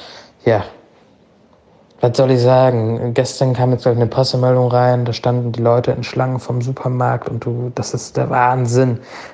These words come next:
Ähm, auch die Bilder, die du gesehen hast von den Schlangen, die ich hochgeladen habe, das war nichts.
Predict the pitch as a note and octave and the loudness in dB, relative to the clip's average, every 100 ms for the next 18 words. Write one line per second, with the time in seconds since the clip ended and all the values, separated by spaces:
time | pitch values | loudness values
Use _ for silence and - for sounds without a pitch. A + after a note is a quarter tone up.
0 | - A2+ A2 A2 A2 - _ - D3 - | 0 4 4 0 -4 -10 _ -6 -4 -4
1 | - C#3 B2+ C#3 C3 B2+ B2 A#2+ A#2+ B2 | -6 -2 2 4 4 2 2 4 4 2
2 | - - B2 A#2+ A#2+ B2+ B2 - B2+ B2+ | 0 -2 -2 -2 0 0 0 -2 0 0
3 | C3 C3 B2+ B2+ - - C3+ B2+ B2+ A#2+ | 2 0 0 -2 -4 -6 -6 -2 0 0
4 | A#2+ A#2+ - B2 C3+ C3 - - | 2 0 2 2 2 0 -10 -12